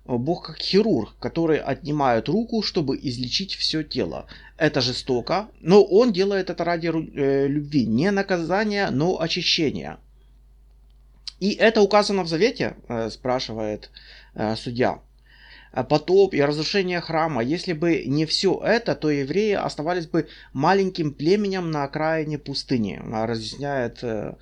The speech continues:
э, знатоки Торы. «Что, если это приведет, э, к благу, э, второму пришествию или возвращению Израиля? Поэтому Бог забирает лучших евреев как жертву.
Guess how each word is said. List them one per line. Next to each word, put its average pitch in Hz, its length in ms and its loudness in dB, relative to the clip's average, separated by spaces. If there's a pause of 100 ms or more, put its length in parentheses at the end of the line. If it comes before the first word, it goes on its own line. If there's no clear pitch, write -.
(420)
э, 120 200 -2
знатоки 135 400 -4
Торы. - 340 -4 (260)
«Что, - 360 0
если 190 400 -2
это 208 420 -2
приведет, 165 640 0
э, 139 320 0
к 131 140 -10
благу, 147 580 0 (540)
э, 123 260 0
второму 196 500 2
пришествию 196 760 0
или 165 240 -2
возвращению 170 800 -2 (120)
Израиля? 139 600 0 (320)
Поэтому 156 420 2
Бог 151 560 0
забирает 143 720 2
лучших 139 420 -2
евреев 156 560 0
как 160 300 -4
жертву. - 640 -4